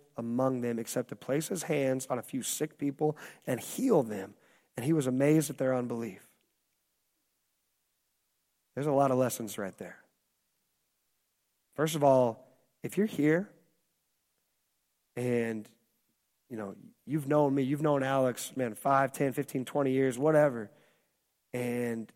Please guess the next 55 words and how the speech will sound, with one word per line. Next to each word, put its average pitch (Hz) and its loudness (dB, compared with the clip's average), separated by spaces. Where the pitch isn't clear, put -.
and 120 -6
you 160 -4
hear 151 0
me 147 2
preach 139 -2
or - -4
you 151 -2
hear 151 -2
me 143 0
say 131 -2
something, 127 -2
and, 120 -2
and 123 -4
your 175 -2
reaction 135 0
is, 113 -6
"Man, 127 -2
I, 123 -6
all, 139 2
all 147 6
you 147 2
can 147 -10
do 135 -2
is 120 -6
scoff. 127 0
All 131 -2
you 139 -2
can 135 -6
do 131 -4
is 120 -6
be 127 -2
like, 113 -4
'I 147 0
know 139 4
who 120 -2
he 107 -2
is. 110 -2
I 135 0
know 147 2
what 135 0
he 123 -4
did 117 -2
back 123 -2
when 120 -8
he 120 -4
was 113 -6
in 117 -6
college. 113 -2
I 120 -2
know,'" 135 -2
you 143 0
know, 127 0
all 160 10
these 151 4
things. 143 2